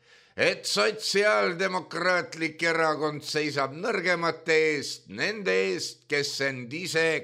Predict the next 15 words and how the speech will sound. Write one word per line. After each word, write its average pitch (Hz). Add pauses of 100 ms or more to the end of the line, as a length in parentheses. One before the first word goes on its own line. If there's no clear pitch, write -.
kaitsta 131
ei 131
suuda. 95 (1120)
Miks -
just 127
need 226
sõnad 196
kamraadile 170
siin 156
meelde 165
tulid, 156
seda 180
mina 170
teile 160
seletada 147